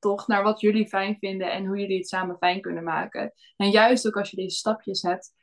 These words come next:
kun je dus heel duidelijk daarover praten, omdat je al een keer eerder hebt besloten van: "We willen dit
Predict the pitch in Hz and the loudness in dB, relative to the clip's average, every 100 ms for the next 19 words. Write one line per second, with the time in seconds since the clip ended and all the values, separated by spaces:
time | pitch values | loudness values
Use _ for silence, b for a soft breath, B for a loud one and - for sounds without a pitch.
0 | _ - 247 247 208 196 190 196 214 196 | _ 0 6 6 8 4 4 4 4 4
1 | 185 190 190 190 - 190 185 185 _ _ | 2 2 0 -2 0 0 0 -6 _ _
2 | _ 202 196 185 220 226 247 208 202 202 | _ -2 -2 -2 2 4 4 2 -2 -2
3 | 196 185 190 196 208 190 - 254 214 190 | 0 0 0 -6 -6 -4 2 4 4 0
4 | 233 202 - 190 190 220 233 214 196 190 | 0 -2 -4 -2 -2 -2 -4 -6 -4 2
5 | 247 254 214 208 | 2 2 2 0